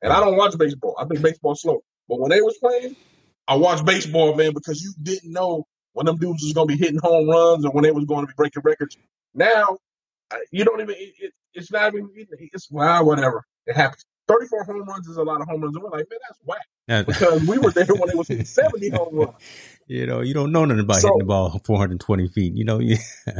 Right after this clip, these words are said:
Speaker 1: Yeah, yeah. But I, I know, I know, I know it's hard. I know it's supposed to be physically, physically impossible to hit two circle objects square. I know that's impossible, so it's a great thing that you do. Don't negate baseball objects. I think that there's, there's some great athletes like everybody else.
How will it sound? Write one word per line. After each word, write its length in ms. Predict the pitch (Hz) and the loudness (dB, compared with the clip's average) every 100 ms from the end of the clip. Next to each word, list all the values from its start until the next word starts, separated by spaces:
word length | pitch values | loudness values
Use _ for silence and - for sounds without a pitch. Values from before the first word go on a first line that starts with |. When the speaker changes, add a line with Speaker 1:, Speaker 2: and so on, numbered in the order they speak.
| - - | -8 0
Speaker 1:
Yeah, 220 | 294 269 | 4 4
yeah. 340 | 254 262 220 180 185 | 4 2 2 0 -2
But 140 | 214 | 0
I, 80 | 220 | 0
I 140 | - 226 | 2 2
know, 120 | 247 | 2
I 100 | 233 | 2
know, 180 | 226 208 185 | 0 -2 -4
I 60 | |
know 180 | 208 202 | -4 -4
it's 80 | 175 | 0
hard. 240 | 220 240 | 0 2
I 60 | 180 | 0
know 180 | 185 170 | 0 -4
it's 80 | 160 | -8
supposed 220 | - 170 | -6 -6
to 40 | 156 | -4
be 80 | 151 | -8
physically, 360 | 160 147 143 139 - 139 - 160 _ _ - | -8 -8 -6 -6 -8 -14 -8 -8 _ _ 0
physically 360 | 214 202 190 | 0 0 -6
impossible 420 | 165 185 175 160 | -2 0 0 0
to 40 | 156 | 0
hit 160 | 160 | 0
two 160 | - 190 | -4 -8
circle 320 | - 180 - | -2 -2 0
objects 360 | - 156 127 - | 0 0 0 -8
square. 280 | - 127 - _ _ _ - | -2 -2 -2 _ _ _ 0
I 60 | |
know 120 | 143 | 2
that's 140 | 160 151 | 2 2
impossible, 360 | 147 151 143 | 0 0 0
so 140 | 131 139 | -2 -2
it's 100 | 135 | -2
a 40 | |
great 240 | 139 156 151 | 0 0 0
thing 140 | 147 | -6
that 120 | 131 | -8
you 40 | 123 | -6
do. 140 | 117 - _ _ _ _ | -8 -8 _ _ _ _
Don't 160 | - 156 | 2 4
negate 280 | 156 156 | 4 4
baseball 320 | 147 151 151 - | 2 2 0 2
objects. 360 | 151 139 139 | 2 0 -2
I 60 | 123 - | -8 -6
think 140 | 147 | -4
that 80 | 135 | -6
there's, 300 | 123 _ _ _ _ - | -8 _ _ _ _ -4
there's 140 | 143 | -2
some 100 | 143 | 2
great 180 | 147 147 | 0 2
athletes 360 | 147 147 143 | -2 -2 -6
like 100 | 135 | -4
everybody 300 | 131 131 127 | -2 -2 -2
else. 120 | 113 | -4